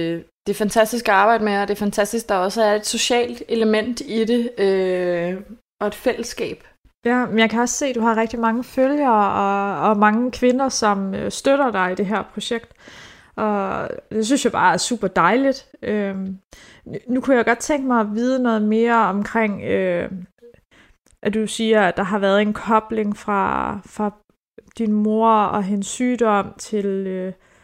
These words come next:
Speaker 2: at lave aftryk af bryster. Altså, har du også kvinder inden, hvor det er, at, øh, de netop måske ikke har deres bryst mere, eller hvor det er, de har fået lavet et nyt, eller?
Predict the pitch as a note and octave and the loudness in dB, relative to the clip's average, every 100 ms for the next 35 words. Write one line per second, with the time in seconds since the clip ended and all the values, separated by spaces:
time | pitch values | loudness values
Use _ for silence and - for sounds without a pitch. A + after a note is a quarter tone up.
0 | _ _ _ _ - G#3 G3+ F#3 - G#3+ | _ _ _ _ -6 0 2 2 4 4
1 | A#3 - G#3 F3+ F3+ - A3+ - - G3+ | 2 0 -4 -4 -6 0 2 2 -4 -4
2 | F3+ F#3 - - G#3+ G#3 A3+ A3 A3+ A3 | -4 -4 -6 -6 -4 -2 0 2 4 4
3 | A#3+ - C4 B3+ A#3+ - G#3 A#3+ A#3+ G#3 | 2 -2 0 2 0 0 0 0 0 0
4 | F#3 F#3+ F#3+ G#3+ G#3+ G3+ G3 - G3 F#3+ | -2 -2 0 0 0 0 -4 -6 -4 -4
5 | - G#3 G#3 G#3 G3 G3+ G3 F#3+ - G#3 | -4 -2 0 -2 -2 0 0 -2 -4 -6
6 | G3+ - G3 F#3+ D4 - D4 B3+ G3+ F3+ | -4 -4 -4 0 0 0 4 4 4 -2
7 | - - G#3 - G#3 G3+ G3+ G3 G3 F#3+ | -4 -10 -10 -8 -6 -4 -2 -2 -2 -2
8 | F#3+ F#3+ F#3 G3 G#3 G3+ G3+ G3+ G3+ A3 | -2 -2 -2 0 2 2 0 0 0 0
9 | G3+ G3+ G3+ G#3+ A3+ D4+ D#4+ _ A3 G3 | 2 2 2 0 2 2 0 _ -6 -6
10 | F#3 F#3 F#3+ | -6 -8 -10